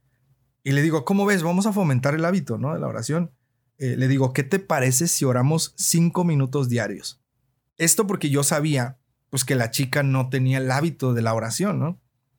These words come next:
Y, y yo nunca he sido partidario de que si alguien no, no tiene el hábito de orar, pues no vas a ir a decirle, "Oye, ponte a orar una hora". O sea, no, ¿no? Ve, ve como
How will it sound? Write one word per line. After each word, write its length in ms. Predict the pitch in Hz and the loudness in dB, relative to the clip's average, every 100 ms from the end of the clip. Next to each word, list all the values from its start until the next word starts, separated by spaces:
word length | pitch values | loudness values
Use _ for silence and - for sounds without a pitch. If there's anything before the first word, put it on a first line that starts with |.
| _ _ _ | _ _ _
Y, 220 | - 151 147 | -4 -4 -2
y 180 | 147 135 | -2 0
yo 300 | 165 185 - | 0 0 -2
nunca 520 | 175 190 226 240 247 | 0 2 2 0 -2
he 40 | |
sido 380 | 226 220 220 214 | 0 0 0 0
partidario 800 | 214 196 190 156 147 180 180 147 | 0 -2 -2 -2 0 2 0 0
de 100 | 135 | 0
que 100 | 135 | -2
si 140 | 131 | 0
alguien 400 | 160 180 190 208 | 0 2 2 2
no, 300 | 190 196 190 - _ - _ _ | 2 0 -2 -8 _ -20 _ _
no 300 | - 156 185 | -2 0 0
tiene 180 | 190 190 | 0 0
el 100 | 185 | 2
hábito 360 | 175 175 139 175 | 0 0 -2 0
de 80 | 170 | 0
orar, 340 | 147 131 127 | 2 0 0
pues 180 | 131 127 | 0 2
no 240 | 131 139 | 2 0
vas 240 | 156 151 185 | 0 2 2
a 80 | |
ir 120 | 165 165 | 2 2
a 40 | |
decirle, 300 | 165 160 165 | 0 0 0
"Oye, 220 | 165 160 | 0 0
ponte 320 | 139 151 165 | 0 -2 0
a 40 | 165 | 2
orar 180 | 165 165 | 2 2
una 200 | 180 156 | 2 2
hora". 300 | 175 165 110 | 2 0 -4
O 60 | |
sea, 180 | 110 110 | -10 -8
no, 540 | 104 107 147 165 131 - _ _ _ | -8 -6 -2 -2 -2 -8 _ _ _
¿no? 300 | - 139 110 | -10 -8 -6
Ve, 200 | 113 117 | -6 -6
ve 500 | 117 127 143 165 - | -2 0 2 0 -4
como 480 | - 202 185 127 - | -4 0 0 -2 -8